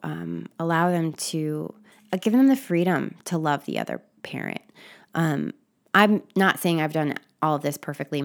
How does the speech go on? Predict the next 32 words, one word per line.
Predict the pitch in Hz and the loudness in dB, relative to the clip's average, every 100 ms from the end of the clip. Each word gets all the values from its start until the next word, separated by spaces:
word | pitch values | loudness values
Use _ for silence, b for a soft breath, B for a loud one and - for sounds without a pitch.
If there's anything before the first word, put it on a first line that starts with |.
| 143 | -2
I'm | 165 | -4
sure | 156 - 151 | -4 -4 -2
my | 147 | -2
kids | 147 147 | -4 -6
have | 156 147 | -6 -4
overheard | 147 143 139 147 151 147 _ B B B B - | -4 -6 -6 -6 -6 -8 _ B B B B -4
me, | 160 147 143 139 139 - | -2 0 0 -2 -4 -6
you | 160 | -4
know, | 151 139 - | -4 -4 -4
upset | 151 - - 120 - - | -6 -6 -4 -2 -4 -8
at | 156 | -10
times | - 147 - - | -8 -10 -10 -10
with | 156 | -10
my | 147 143 | -8 -8
ex, | - 147 - | -10 -10 -14
but | - 147 - _ b b b b b - | -6 -6 -6 _ b b b b b -4
I | |
really | 170 160 160 156 | -2 0 0 0
do | 143 127 | -2 -4
try | - 165 165 | -4 -2 0
to | |
limit | 180 185 190 196 | 2 2 2 4
it. | 202 196 - | 2 0 -2
And | 170 165 160 | -2 0 0
I've | 165 - | -2 -2
also | 156 151 160 | -2 -2 -6
tried | 147 156 151 | -4 -4 -4
to | - 156 139 160 - | -2 -4 -2 -4 -6
tell | - - 151 | -8 -4 -4
them, | 147 143 139 | -2 -4 -4
like, | 143 143 _ - - _ _ _ | -4 -8 _ -20 -20 _ _ _
it's, | 180 175 - | -4 -2 -6